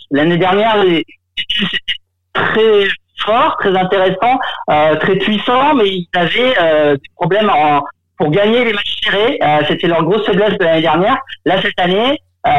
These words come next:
ils l'avaient déjà prouvé contre, contre Baltimore. Là, ils l'ont à nouveau prouvé contre Kansas City.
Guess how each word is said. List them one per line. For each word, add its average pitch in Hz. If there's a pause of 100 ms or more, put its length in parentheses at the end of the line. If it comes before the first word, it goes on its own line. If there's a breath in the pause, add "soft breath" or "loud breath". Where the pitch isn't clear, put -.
(200)
ils 156
l'avaient 160
déjà -
prouvé 208
contre, 165
contre 160
Baltimore. 180
Là, 180
ils 165
l'ont 160
à 185
nouveau 220
prouvé 202
contre 180
Kansas 170
City. 247